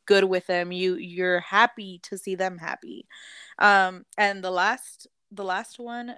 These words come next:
searching and achieving fullness by having the right balance of all the previously mentioned. Um,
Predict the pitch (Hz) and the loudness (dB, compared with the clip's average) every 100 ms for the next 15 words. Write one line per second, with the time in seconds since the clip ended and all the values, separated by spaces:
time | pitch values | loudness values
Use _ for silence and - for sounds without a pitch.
0 | - - - - 220 247 - 285 285 294 | -16 -16 -14 -2 0 0 -6 -8 -8 -8
1 | 208 202 190 214 214 208 196 190 190 180 | -4 -4 -4 -8 -8 -12 -10 -6 -4 -4
2 | 170 - - 180 175 180 180 175 160 175 | -8 -10 -6 -4 -2 -2 -4 -6 0 4
3 | 208 220 175 170 104 90 - _ _ _ | 4 4 2 2 -10 -16 -20 _ _ _
4 | _ 185 180 202 240 269 311 311 320 339 | _ -4 2 2 0 -6 -6 -4 -6 -8
5 | 370 392 233 - - 180 233 440 - _ | -12 -8 -8 -8 -10 -10 -12 -16 -20 _
6 | _ - _ - 214 190 101 - | _ -20 _ 2 4 4 -2 -14